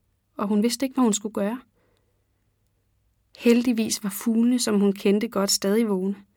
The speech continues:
Fortvivlet spurgte hun dem, om de vidste, hvorfor hun ikke kunne sove ligesom de andre feer.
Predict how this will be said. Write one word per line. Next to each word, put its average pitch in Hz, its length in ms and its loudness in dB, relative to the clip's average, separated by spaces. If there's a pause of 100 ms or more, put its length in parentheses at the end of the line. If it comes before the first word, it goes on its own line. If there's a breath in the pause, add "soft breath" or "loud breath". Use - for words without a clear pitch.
(680)
Fortvivlet 269 720 -2
spurgte 214 360 -4
hun 226 140 -2
dem, 208 260 -4
om 190 120 -2
de 202 180 -4
vidste, 226 300 -2
hvorfor 208 280 -4
hun 233 180 2
ikke 233 120 -4
kunne - 160 -16
sove 220 300 -2
ligesom 233 240 -2
de 220 140 -6
andre 214 300 -4
feer. 240 280 -10